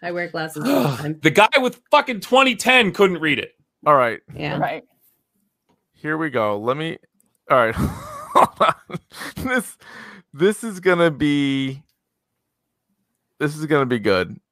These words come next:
Speaker 3: Oh,
Speaker 2: Okay.
Speaker 3: no, shit. I
Speaker 2: We'll
Speaker 3: don't
Speaker 2: do
Speaker 3: wanna,
Speaker 2: it.
Speaker 3: I don't wanna, I don't wanna do a full screen thing.
Speaker 2: Yes,
Speaker 3: Hold
Speaker 2: you
Speaker 3: on.
Speaker 2: do.
Speaker 3: No, not
Speaker 2: Are
Speaker 3: a
Speaker 2: you
Speaker 3: full,
Speaker 2: frozen?
Speaker 3: not a full screen.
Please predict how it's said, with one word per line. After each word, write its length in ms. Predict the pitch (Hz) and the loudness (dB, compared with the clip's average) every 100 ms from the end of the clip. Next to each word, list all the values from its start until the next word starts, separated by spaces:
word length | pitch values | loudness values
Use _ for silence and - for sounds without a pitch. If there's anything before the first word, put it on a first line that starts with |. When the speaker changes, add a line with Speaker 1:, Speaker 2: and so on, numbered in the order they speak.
| - | 2
Speaker 3:
Oh, 100 | 131 | 2
Speaker 2:
Okay. 120 | 135 | 2
Speaker 3:
no, 100 | 127 | 0
shit. 300 | - 120 110 | -2 0 2
I 20 | 110 | 4
Speaker 2:
We'll 80 | |
Speaker 3:
don't 80 | 120 | 4
Speaker 2:
do 40 | 113 | 4
Speaker 3:
wanna, 220 | 131 123 | 4 2
Speaker 2:
it. 60 | - - | 0 0
Speaker 3:
I 60 | |
don't 120 | 123 135 | 0 2
wanna, 180 | 123 - - | 0 -4 -10
I 40 | |
don't 140 | 127 135 | -6 -2
wanna 140 | 131 | 0
do 100 | 123 | 0
a 40 | |
full 260 | 113 104 104 | 0 0 -2
screen 340 | - 78 67 | -2 -10 -10
thing. 300 | - 64 - - _ - | -10 -10 -12 -16 _ -20
Speaker 2:
Yes, 160 | 131 | -12
Speaker 3:
Hold 180 | - - | -6 -4
Speaker 2:
you 60 | - | -6
Speaker 3:
on. 40 | |
Speaker 2:
do. 60 | - _ _ _ _ _ _ _ - | -10 _ _ _ _ _ _ _ -6
Speaker 3:
No, 100 | 104 | 0
not 100 | 110 | 2
Speaker 2:
Are 80 | 127 | 2
Speaker 3:
a 20 | |
Speaker 2:
you 60 | - | 0
Speaker 3:
full, 100 | 113 139 139 | 2 4 4
Speaker 2:
frozen? 80 | - | 2
Speaker 3:
not 140 | 139 | 0
a 40 | 139 | 0
full 260 | - 143 | 0 0
screen. 420 | 131 - 69 71 | -2 -8 -12 -12